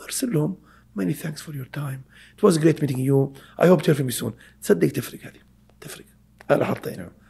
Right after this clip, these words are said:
Speaker 1: تفرق. ت-، تس-، تشبك معهم شوي زيادة. لو كان بيمشوك، حيفكر مرة ثانية.
Speaker 2: تترك أثر.
Speaker 1: يفكر، يفكر
Speaker 2: مم.
Speaker 1: مرة ثانية قبل ما إنه يصرفك. It's good. يعني وهكذا. بس.
Speaker 2: جميل. آه،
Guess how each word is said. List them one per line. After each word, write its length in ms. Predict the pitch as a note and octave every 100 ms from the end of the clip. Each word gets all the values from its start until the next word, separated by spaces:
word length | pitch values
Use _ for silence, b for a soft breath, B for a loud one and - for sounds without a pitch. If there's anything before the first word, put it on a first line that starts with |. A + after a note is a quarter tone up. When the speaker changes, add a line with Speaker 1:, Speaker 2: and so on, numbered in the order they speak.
| b -
Speaker 1:
تفرق. 320 | F#3+ C#3+ A2
ت-، 100 | -
تس-، 300 | G3 A3+ A3
تشبك 360 | G#3+ - E3 C3
معهم 220 | - A2
شوي 160 | -
زيادة. 280 | G2 - - B B B
لو 120 | D#3
كان 220 | C#3+ A3+ G3+
بيمشوك، 640 | G3+ - A#3+ B3+ - - B B B B
حيفكر 380 | - - A3+ F#3+
مرة 140 | C#3+ G#2
ثانية. 300 | D#2+ D#2+ - -
Speaker 2:
تترك 320 | C#3 A2 C3
أثر. 340 | B2 - - G3
Speaker 1:
يفكر، 320 | G#3+ G3 D4
يفكر 340 | B3+ D4 B3
Speaker 2:
مم. 60 | G#3+
Speaker 1:
مرة 80 | F#3
ثانية 280 | F3+ D#3
قبل 80 | E3+
ما 140 | E3 C#3+
إنه 120 | C#3
يصرفك. 560 | B2+ A#2+ G#2 F#2+ - - B B B -
It's 40 | A3+
good. 200 | E3+ G#3+
يعني 160 | -
وهكذا. 440 | G#4+ F#4 - A3 D4+ -
بس. 260 | - - - _ _ _
Speaker 2:
جميل. 220 | G#2+ F#2+ - - B B B B B
آه، 540 | - A2 G#2+ G#2+ F#2+